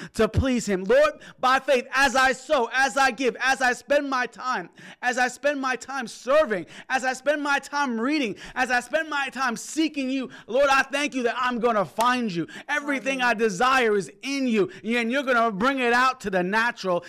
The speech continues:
Speaker 1: in the name of Jesus. Glory to God.
Speaker 2: Amen.
Speaker 1: Hallelujah. Let me, let me just say,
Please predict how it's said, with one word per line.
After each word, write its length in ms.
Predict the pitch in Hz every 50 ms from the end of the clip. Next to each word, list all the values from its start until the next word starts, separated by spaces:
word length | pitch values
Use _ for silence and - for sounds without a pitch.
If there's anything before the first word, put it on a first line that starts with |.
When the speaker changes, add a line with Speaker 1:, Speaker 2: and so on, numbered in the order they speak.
| - -
Speaker 1:
in 200 | - 226 240 233
the 120 | 220 214 196
name 360 | 190 196 214 233 247 247 226
of 180 | 196 170 175 175
Jesus. 560 | 147 123 175 247 240 196 151 - - - - _ - - - - - -
Glory 360 | 156 175 190 202 190 180 160
to 80 | 156
God. 300 | 147 170 175 170 151 - - _ _ _ _ - - _ 226
Speaker 2:
Amen. 120 | 208 202
Speaker 1:
Hallelujah. 580 | 208 175 190 196 175 170 165 170 190 185 156 - - - - - -
Let 160 | 156 196 220
me, 180 | 226 233 233 226 -
let 160 | 196 208 233
me 80 | 262
just 240 | 262 226 240 - -
say, 180 | - 226 214